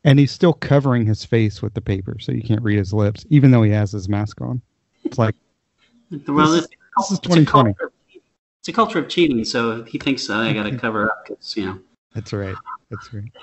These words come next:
Speaker 1: But, uh, a-, anyway, yeah, fans affect games, and, and there's a weird still not having any fans in the stadiums, unless you're in S E C football country, because we don't care.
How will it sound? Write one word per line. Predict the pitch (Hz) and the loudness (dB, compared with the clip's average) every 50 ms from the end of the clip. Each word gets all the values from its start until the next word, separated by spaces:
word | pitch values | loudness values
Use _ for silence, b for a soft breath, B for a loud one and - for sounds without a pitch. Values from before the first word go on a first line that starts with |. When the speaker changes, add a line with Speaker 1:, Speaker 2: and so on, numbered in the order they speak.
| B B B B B B B B B B - - | B B B B B B B B B B -8 0
Speaker 1:
But, | 127 131 135 127 | 2 4 4 6
uh, | 127 120 120 117 117 - - | 4 4 4 2 0 -2 -4
a-, | 208 202 - - | -6 -6 -4 -2
anyway, | 180 170 131 107 101 104 110 | 0 0 2 0 0 -2 0
yeah, | 120 135 139 127 113 | 2 2 2 2 2
fans | 117 - 151 175 185 - | 2 2 4 4 4 2
affect | 160 - - 147 143 131 - | -2 0 2 0 0 0 0
games, | 123 117 123 143 147 113 101 98 | 0 2 2 2 2 2 0 -2
and, | 107 104 104 107 117 117 | -4 -4 -4 -4 -4 -4
and | 113 110 107 120 - - | -4 -6 -8 -12 -18 -16
there's | - 95 - - 147 131 101 113 | -14 -14 -10 -6 -6 -6 -4 -4
a | 107 | -6
weird | 98 98 113 120 143 147 110 - | -4 0 4 6 6 6 4 2
still | - - - 113 107 | -6 -4 -4 -2 0
not | 110 110 107 | 0 0 0
having | 110 113 113 110 | -2 0 0 0
any | 107 98 | -2 -2
fans | 95 - 110 107 123 123 - | 0 0 2 2 2 0 -2
in | 113 101 | -2 -2
the | 101 | -2
stadiums, | 92 101 - - 110 123 117 107 104 117 | -4 -4 0 2 2 4 4 2 -2 0
unless | - 160 170 175 151 - | 2 4 4 4 4 4
you're | 151 131 | 4 4
in | 113 113 123 | 4 2 0
S | 123 113 - | -2 -2 -2
E | 113 98 | -4 -4
C | - 107 | -4 -8
football | 98 - 104 98 101 101 98 - | -6 -6 -8 -6 -6 -10 -6 -4
country, | 117 101 101 - 127 123 | -6 -6 -4 -6 -6 -6
because | 120 123 - 120 107 | -4 -2 -2 -2 0
we | 113 | 0
don't | 104 107 110 - | -2 -2 -4 -4
care. | - - - | -4 -4 -4